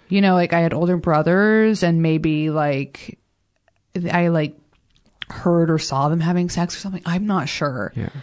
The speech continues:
Speaker 1: I couldn't, like, pinpoint exactly where it comes from, but I just remember being very young and, like, having, like, I remember, like, disassociating with, like, sexual thoughts when I was really young. Like, a lot of the time, like,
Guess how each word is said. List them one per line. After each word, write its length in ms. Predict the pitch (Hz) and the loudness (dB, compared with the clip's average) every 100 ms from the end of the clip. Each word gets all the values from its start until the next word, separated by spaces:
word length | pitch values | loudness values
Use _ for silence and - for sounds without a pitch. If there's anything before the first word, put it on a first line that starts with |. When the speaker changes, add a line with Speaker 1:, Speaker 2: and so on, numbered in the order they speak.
| - | -6
Speaker 1:
I 100 | 196 | -6
couldn't, 320 | - 208 208 | -4 -6 -4
like, 220 | 196 175 | -4 -4
pinpoint 560 | - 165 160 - 165 151 | -6 -4 -4 -2 -4 -4
exactly 460 | 160 156 147 160 | -4 -4 -4 -4
where 180 | 147 139 | -4 -4
it 100 | - | -6
comes 280 | - 151 160 | -4 -4 -2
from, 240 | 185 180 | 0 0
but 100 | 175 | 2
I 80 | 165 | 0
just 180 | 165 165 | 0 0
remember 440 | 175 165 165 156 | -2 0 -2 -2
being 260 | 160 147 156 | -4 -4 -4
very 240 | 160 156 | -2 -2
young 320 | 147 151 147 151 | -2 0 0 0
and, 80 | |
like, 240 | 143 143 - - - - - | -2 -4 -8 -20 -20 -20 -14
having, 640 | - 175 160 160 156 160 170 _ _ _ - _ | -2 0 2 2 2 0 -4 _ _ _ -20 _
like, 180 | 190 180 | 0 0
I 40 | 196 | 0
remember, 280 | 214 214 202 | 0 2 2
like, 200 | 170 160 | 2 2
disassociating 1300 | 190 190 - 165 160 - 202 196 202 202 214 214 - _ _ _ _ _ _ _ _ _ - | 0 0 0 0 0 0 2 2 2 0 0 -4 -8 _ _ _ _ _ _ _ _ _ -14
with, 440 | 175 165 175 165 165 | -6 0 0 2 -2
like, 160 | 151 | -2
sexual 580 | - 175 151 - 165 151 | -4 -4 -4 -4 -4 -4
thoughts 560 | - 151 131 110 - - | -2 -2 -2 -4 -6 -8
when 80 | |
I 80 | 110 | -6
was 140 | 101 95 | -6 -8
really 220 | 92 127 | -8 -6
young. 180 | 117 151 | -6 -6
Like, 180 | 170 - 175 | -10 -12 -10
a 80 | 180 | -4
lot 280 | 165 160 175 | 0 0 0
of 20 | |
the 60 | 180 | -2
time, 220 | 202 185 | -2 -2
like, 200 | 170 | -4